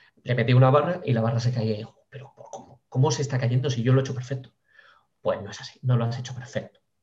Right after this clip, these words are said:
Entonces, primero, excesiva importancia, ¿vale? Siguiente, en técnica, eh, el mayor error, sin duda, es no conocerla.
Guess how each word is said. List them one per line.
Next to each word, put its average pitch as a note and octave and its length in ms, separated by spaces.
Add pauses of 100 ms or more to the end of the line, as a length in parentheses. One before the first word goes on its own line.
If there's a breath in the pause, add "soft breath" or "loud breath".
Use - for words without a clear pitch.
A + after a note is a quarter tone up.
(480)
Entonces, B2 360
primero, F3+ 500 (1000 loud breath)
excesiva A#2+ 480
importancia, - 560 (1080)
¿vale? B2 220 (1000 loud breath)
Siguiente, C3+ 600 (140)
en B2+ 160
técnica, B2+ 600 (260)
eh, A2+ 500
el B2 260
mayor C3+ 720
error, B2+ 440
sin B2+ 200
duda, C#3 340
es C3 160
no C3 100
conocerla. A2+ 560